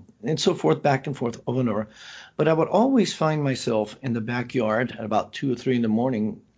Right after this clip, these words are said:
looking up at the sky. Seriously, one of these kinds of looking up at the sky with your hands open and going, <laughs> "What?" And, but I had no recollection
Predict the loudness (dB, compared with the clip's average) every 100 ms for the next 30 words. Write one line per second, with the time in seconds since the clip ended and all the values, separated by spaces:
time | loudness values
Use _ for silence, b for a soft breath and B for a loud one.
0 | _ -6 0 0 0 -2 -2 -6 -12 -10
1 | -4 -2 0 0 -4 -8 0 2 2 -2
2 | -8 -4 -2 -2 -2 -4 -4 -4 -4 -6
3 | -10 B B B B -2 2 2 2 0
4 | 0 -4 -4 -6 -4 -2 -2 -4 -4 -2
5 | 0 0 -2 -2 -4 -6 -6 -10 -12 -16
6 | -8 -8 -4 -6 -4 -6 -2 -2 B B
7 | B 0 2 4 4 2 0 0 2 4
8 | 2 2 0 0 -2 -2 -4 -8